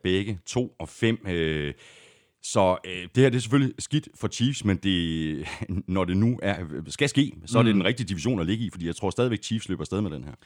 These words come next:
Speaker 2: Det er klart, at Chiefs jo gerne vil have bidt skeer med, øh, New England Patriots omkring at få første seed og få hjemmebane i slutspillet og så videre. Øh, nu her skal de bare fokusere på, øh, at gå til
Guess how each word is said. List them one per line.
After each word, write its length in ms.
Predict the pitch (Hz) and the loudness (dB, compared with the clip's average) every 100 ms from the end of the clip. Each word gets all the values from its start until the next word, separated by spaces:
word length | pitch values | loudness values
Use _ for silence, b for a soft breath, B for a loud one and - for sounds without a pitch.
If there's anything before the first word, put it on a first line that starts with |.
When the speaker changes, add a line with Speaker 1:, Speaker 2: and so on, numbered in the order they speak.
| b | b
Speaker 2:
Det 60 | |
er 40 | 113 | 2
klart, 180 | 139 123 | 4 4
at 40 | |
Chiefs 300 | 139 139 - | 4 2 2
jo 60 | 117 | 2
gerne 340 | 117 127 127 | 4 4 2
vil 320 | 110 113 98 101 | 0 -2 -2 -6
have 520 | - 110 107 104 104 | -2 -2 0 -2 -2
bidt 200 | - 113 | -2 -2
skeer 320 | - 131 131 | 0 2 4
med, 640 | 117 110 107 107 104 101 - | 4 4 2 2 2 0 0
øh, 80 | 104 | 0
New 100 | 107 | 2
England 220 | 117 110 | 2 2
Patriots 460 | 120 123 - 110 101 | 2 0 0 -2 -2
omkring 400 | 101 110 113 - | -2 0 0 0
at 200 | 107 104 | 2 2
få 180 | - 120 | 2 0
første 400 | 107 120 123 113 | 4 4 2 0
seed 440 | 101 - 117 120 - | -4 0 2 0 -2
og 120 | 104 | -4
få 100 | 107 | 0
hjemmebane 540 | 98 120 120 113 113 | 2 4 4 4 2
i 40 | 104 | 2
slutspillet 500 | 123 120 - 107 98 | 0 -2 -2 -2 -2
og 80 | |
så 100 | - | -2
videre. 260 | 104 113 104 B B B B 113 | 0 2 0 B B B B 2
Øh, 460 | 117 110 107 104 110 | 4 6 4 2 2
nu 180 | 123 135 | 6 8
her 180 | 117 113 | 8 4
skal 220 | - 107 | 0 -2
de 60 | 98 | 4
bare 200 | 113 113 | 4 4
fokusere 480 | 117 101 - 123 104 | 0 -2 2 4 4
på, 320 | 107 104 - - - | 4 2 2 -8 -2
øh, 400 | 113 104 101 104 - | 0 2 0 -2 -2
at 280 | 117 101 95 101 - | -2 0 -2 -6 0
gå 200 | 127 123 | 2 2
til 400 | - - 139 147 | 0 0 0 0